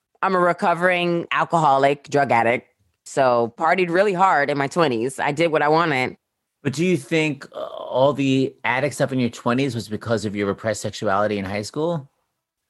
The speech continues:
Speaker 1: Yeah, because, like, I didn't do, like, the sleepover thing. I didn't really get to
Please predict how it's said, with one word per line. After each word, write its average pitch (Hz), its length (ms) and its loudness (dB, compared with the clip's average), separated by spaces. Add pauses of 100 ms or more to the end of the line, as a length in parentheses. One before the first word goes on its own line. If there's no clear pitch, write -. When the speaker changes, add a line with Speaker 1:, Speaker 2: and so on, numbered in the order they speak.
(440)
Speaker 1:
Yeah, 208 400 4
because, 196 380 -2
like, 160 280 0 (600)
I 220 100 0
didn't 202 220 2
do, 160 120 2
like, 127 240 2
the 139 80 0
sleepover 196 720 0
thing. 180 640 0
I 170 160 -2
didn't 185 180 -2
really 175 220 2
get 160 260 0
to 143 600 4